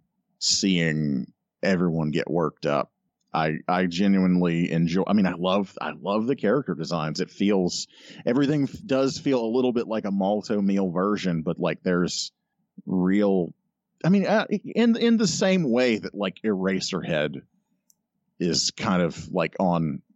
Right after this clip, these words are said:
some levels, like, this guy's fucking stupid, you know, but then, like, you see him in the story and, like, oh, this guy's awesome. That, uh, One Punch Man is, like, feels like the exact same thing. It's just insane. God, it's so violent.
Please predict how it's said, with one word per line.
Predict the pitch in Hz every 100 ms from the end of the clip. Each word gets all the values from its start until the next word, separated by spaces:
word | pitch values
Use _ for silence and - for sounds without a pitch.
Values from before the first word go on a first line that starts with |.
| - 104
some | - 107 92
levels, | 92 85 80 82
like, | 85
this | 95
guy's | 113 90 -
fucking | - 85 82 69
stupid, | - 87 80 78 71 - _ _ _ _
you | 85
know, | 85 85 82 85 - _ -
but | 90
then, | 113 101 101
like, | 92 87 _ _
you | 92 85 _ _
see | - - 85
him | 90 95
in | 95
the | 92
story | - 104 98
and, | 82
like, | 78 104
oh, | 107
this | 87
guy's | 98 82
awesome. | 87 98 92 - 64 71 _ - -
That, | 95 - -
uh, | - - _ _ _
One | 120 131
Punch | 131 151 -
Man | 156 139 123
is, | 110 98 -
like, | 98 90
feels | - 113 101
like | 104
the | 95 -
exact | 85 78 85 -
same | - 76 73
thing. | - 69 - - _ _ _ _ - - _ _ _ _ -
It's | -
just | - - - - -
insane. | 95 82 80 - - 87 87 -
God, | - 165 67
it's | -
so | -
violent. | 65 80 65 64 -